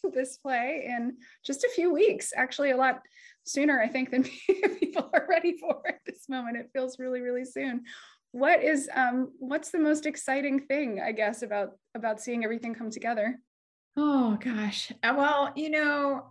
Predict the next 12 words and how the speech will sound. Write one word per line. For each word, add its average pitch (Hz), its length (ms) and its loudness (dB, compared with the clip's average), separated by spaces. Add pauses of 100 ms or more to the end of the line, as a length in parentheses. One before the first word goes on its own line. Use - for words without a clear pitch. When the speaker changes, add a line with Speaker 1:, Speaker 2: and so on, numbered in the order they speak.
Speaker 2:
I, 330 580 -6 (1300)
the 240 240 2
thing 320 300 -4
about 247 340 0
writing 185 360 2
plays 170 460 -2
is 160 120 -12
that 156 120 -4
it's 165 160 -10
a 185 60 -6
very 175 320 2
solitary 147 920 -4